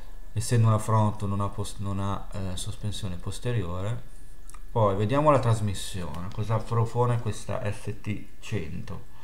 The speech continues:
Allora, tre corone e sette velocità, per un totale di ventuno velocità.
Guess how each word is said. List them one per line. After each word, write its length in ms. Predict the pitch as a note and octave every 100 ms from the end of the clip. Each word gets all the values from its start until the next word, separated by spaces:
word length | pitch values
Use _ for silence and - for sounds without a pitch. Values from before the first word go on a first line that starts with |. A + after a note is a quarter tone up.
| - - - - - - - - - -
Allora, 520 | B2+ C3 A#2 G#2 G#2
tre 280 | G#2+ D3 D#3+
corone 760 | D#3+ D3 D#3+ F3 F3+ F#3 F3 - - - - -
e 100 | A#2+
sette 380 | - A#2 -
velocità, 680 | A2+ G#2+ G#2 - - F2+ -
per 120 | G#2+
un 100 | A2+
totale 380 | A2 C3+ A#2 A2
di 80 | A2
ventuno 420 | G#2+ G#2 - G2+
velocità. 760 | G2 F#2 F2+ - - F2 -